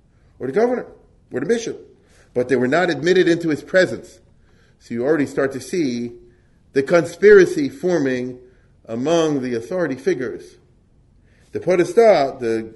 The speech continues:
civil governor, visited the house of Samuel, took possession of the body, and ordered the arrest of all those present. Samuel, Angelo, Tobias, Israel, Bonatura, Toaf, and another, uh, uh, a Jewish cook.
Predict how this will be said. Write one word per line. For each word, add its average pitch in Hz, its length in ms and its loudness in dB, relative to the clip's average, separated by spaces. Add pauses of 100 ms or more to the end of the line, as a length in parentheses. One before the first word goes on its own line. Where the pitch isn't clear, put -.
(100)
civil 196 300 6
governor, 117 440 0 (280)
visited 170 400 2
the 135 80 0
house 165 220 -2
of 131 60 -6
Samuel, 143 560 -2 (140)
took 135 160 -4
possession 170 360 -2
of 143 80 -2
the 120 140 0
body, 139 300 0 (180)
and 127 140 -8
ordered 214 280 6
the 165 100 4
arrest 175 300 0
of 151 80 -2
all 175 140 4
those 170 220 2
present. 151 460 -2 (300)
Samuel, 180 420 -2
Angelo, 160 340 -2
Tobias, 165 560 -2 (200)
Israel, 156 280 -4
Bonatura, 120 460 0
Toaf, 165 380 -2
and 117 100 -8
another, 135 500 0
uh, 110 280 -4
uh, 104 160 -8
a 104 40 -8
Jewish 123 240 -8
cook. - 300 -10